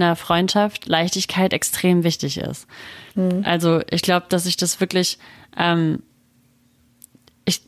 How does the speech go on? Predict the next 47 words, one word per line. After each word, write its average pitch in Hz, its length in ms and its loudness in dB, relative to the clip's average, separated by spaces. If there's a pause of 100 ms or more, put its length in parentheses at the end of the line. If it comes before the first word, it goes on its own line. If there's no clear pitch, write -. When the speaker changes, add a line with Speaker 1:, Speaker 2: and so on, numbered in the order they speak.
(140)
Speaker 1:
ja, 180 260 2
ich 160 100 -2
mein, 175 180 2
ich 180 100 -2
find, 196 280 -2
ich - 80 -8
find 208 120 -2
das 196 120 -2
total 202 360 -2
wichtig, 196 340 -2
sich - 180 -8
gegenseitig 170 500 2
zu - 140 -2
unterstützen 185 800 0
und 170 300 2
füreinander 156 340 2
da 214 200 2
zu - 140 -10
sein 180 240 2
und 160 140 0
loyal 190 400 4
zu 175 120 -2
sein 165 400 -2
und, 156 200 -2 (420)
und, 165 320 2
ähm, 151 460 -2 (360)
und 214 140 0
ehrlich 180 360 0
zu - 100 -8
sein. 165 200 2
Also 170 160 2
diese 175 180 2
ganzen 185 300 0
Attribute 180 440 -2
sind 165 260 2
mir 175 140 4
total - 380 -2
wichtig. 185 420 -2 (500)
Aber 175 500 2 (540)
Humor 202 640 4
und 180 140 0
Leichtigkeit, 180 640 2
also 175 180 2
ich 180 140 2
will 202 80 4
jetzt 196 180 0
nicht, 208 240 2